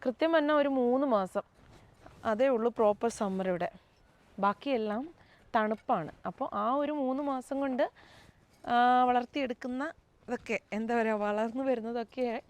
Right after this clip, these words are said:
വളരത്തുള്ളൂ. അപ്പോൾ കഴിഞ്ഞ പ്രാവശ്യം ഞങ്ങൾ ഇത് വെക്കാനും കുറച്ച് താമസിച്ചായിരുന്നു. അപ്പോൾ അതുകൊണ്ടാണ് അത് അത്രയും, ഇത് തന്നെ ഞങ്ങൾക്ക് നല്ലൊരു വിളവായിട്ടാണ് തോന്നിയത്. കാരണം ഒന്നും വെ-, കിട്ടത്തില്ലെന്ന് വിചാരിച്ചെടുത്ത് അത്രയും കിട്ടി. രണ്ട്,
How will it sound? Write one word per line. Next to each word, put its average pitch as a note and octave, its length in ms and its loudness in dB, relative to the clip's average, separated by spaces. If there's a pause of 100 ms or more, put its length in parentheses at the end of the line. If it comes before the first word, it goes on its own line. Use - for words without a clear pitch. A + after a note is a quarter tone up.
(440)
വളരത്തുള്ളൂ. A3+ 460 2
അപ്പോൾ A3 180 -10
കഴിഞ്ഞ A3 200 -2
പ്രാവശ്യം C4+ 300 -6
ഞങ്ങൾ B3 200 -6
ഇത് A3 160 -8
വെക്കാനും B3 400 -6 (180)
കുറച്ച് A#3 220 -6 (100)
താമസിച്ചായിരുന്നു. F#3+ 600 -6 (1200)
അപ്പോൾ A3 200 -4
അതുകൊണ്ടാണ് A#3+ 640 -4
അത് B3+ 100 -4 (240)
അത്രയും, A3+ 400 -10
ഇത് - 120 -6
തന്നെ C4 200 0
ഞങ്ങൾക്ക് D#4+ 280 -4
നല്ലൊരു D4 300 -2
വിളവായിട്ടാണ് C4 480 0
തോന്നിയത്. F#3 320 -6
കാരണം G3 240 -8 (600)
ഒന്നും A3 280 -2
വെ-, D4+ 200 0
കിട്ടത്തില്ലെന്ന് C#4 540 -4
വിചാരിച്ചെടുത്ത് A#3 540 -4 (140)
അത്രയും C#4 340 -4
കിട്ടി. E3+ 180 -10 (3750)
രണ്ട്, F3+ 320 -10